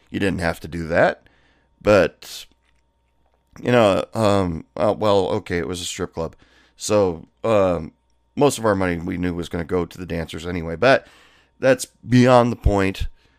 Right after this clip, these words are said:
And, uh, I mean, it doesn't even,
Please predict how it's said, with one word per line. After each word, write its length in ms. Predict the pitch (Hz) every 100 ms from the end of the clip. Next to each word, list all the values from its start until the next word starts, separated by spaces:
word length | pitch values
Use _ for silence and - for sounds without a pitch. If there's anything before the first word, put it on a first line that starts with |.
| _ _
And, 680 | - 110 104 101 95 90 82 - _ _ _ _ _ _ _ _ _ _ _ _ _ -
uh, 260 | 127 113 101
I 20 |
mean, 380 | 120 117 104 87 _ _ _ _ _ _ _ _ -
it 80 | 120
doesn't 260 | 165 135
even, 440 | 127 113 104 92